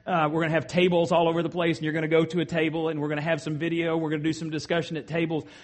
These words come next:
But we're gonna take apart the prodigal son, the story, over three weeks, and hopefully you'll walk out of here with a new understanding of which person you are in that story and which person you desperately need to run towards in that story.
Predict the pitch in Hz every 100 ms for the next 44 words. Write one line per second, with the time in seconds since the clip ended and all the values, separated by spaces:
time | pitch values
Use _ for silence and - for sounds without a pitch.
0 | - 160 175 185 - 185 202 185 - 226
1 | 202 156 - - - 151 156 185 180 190
2 | 175 165 196 180 156 147 196 196 175 156
3 | 156 - 175 190 180 202 151 - - -
4 | 156 139 202 220 208 196 175 175 165 180
5 | 180 185 170 180 170 151 147 180 202 196
6 | 185 165 - 185 180 165 160 139 196 202
7 | - 196 180 160 160 208 - 170 156 156
8 | - - - 180 175 160 - 185 175 170
9 | 160 170 - 185 170 156 160 139 117 170
10 | 170 180 170 165 165 151 160 160 143 190
11 | 190 143 123 - - 170 165 151 120 190
12 | 190 135